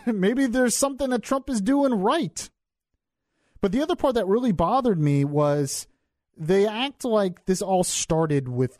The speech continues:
Trump, that politics is so divisive and it's because of people like Trump. It did not start with Trump.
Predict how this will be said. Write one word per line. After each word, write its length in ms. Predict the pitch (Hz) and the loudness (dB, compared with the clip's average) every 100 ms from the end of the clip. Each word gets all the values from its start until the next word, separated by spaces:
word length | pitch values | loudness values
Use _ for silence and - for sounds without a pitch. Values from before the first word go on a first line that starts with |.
| _ | _
Trump, 400 | - 135 98 - - _ _ _ _ | -6 -6 -6 -14 -20 _ _ _ _
that 180 | 165 156 | -4 -4
politics 680 | - 247 269 254 254 233 - | -4 -2 0 0 -2 -2 0
is 220 | 185 160 | 0 0
so 400 | - - 202 233 | -6 0 0 2
divisive 800 | 185 160 160 190 185 151 131 131 - | 0 -2 0 0 -2 -2 -2 -4 -4
and 180 | 160 156 | 0 0
it's 160 | - | -2
because 560 | - 165 - 190 196 160 | -4 -4 -2 0 0 -2
of 220 | 151 - | -6 -8
people 500 | - 156 143 131 123 | -6 -4 0 -2 -2
like 340 | 131 131 127 - | -4 -2 -2 -8
Trump. 360 | - 127 95 - _ _ _ _ _ _ _ _ _ _ _ | -6 -6 -6 -12 _ _ _ _ _ _ _ _ _ _ _
It 80 | 196 | -6
did 140 | 277 | 0
not 180 | 247 247 | 2 0
start 240 | - 202 | 0 -2
with 120 | - - | -2 -6
Trump. 380 | - - - | -10 -14 -14